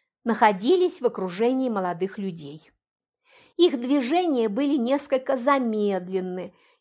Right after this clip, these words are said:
и слегка нескоординированы, а смех звучал натянуто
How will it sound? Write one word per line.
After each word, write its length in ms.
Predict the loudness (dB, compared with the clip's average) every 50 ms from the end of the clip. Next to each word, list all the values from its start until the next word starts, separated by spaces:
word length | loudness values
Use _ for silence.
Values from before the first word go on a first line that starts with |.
| _ _
и 100 | -4 -4
слегка 640 | -2 -2 -2 -2 -2 -2 -2 -2 0 0 2 0 -2 -4 -8
нескоординированы, 1500 | -6 -4 -4 -4 -4 -4 0 2 2 4 2 2 0 -2 -2 0 0 0 -2 -2 -2 -4 -4 -6 -6 -8 -8 -8 -10 -12 _ _ _ _ _ _ _ _ _ _ _ _ _
а 140 | 4 4 4
смех 460 | 4 2 -2 0 2 2 2 2 0
звучал 500 | -2 -2 -2 -2 -4 -4 -2 -2 -2 -2
натянуто 920 | 0 -2 -2 -4 -4 -4 -4 -2 -2 -2 -2 -4 -4 -4 -6 -8 -10 -10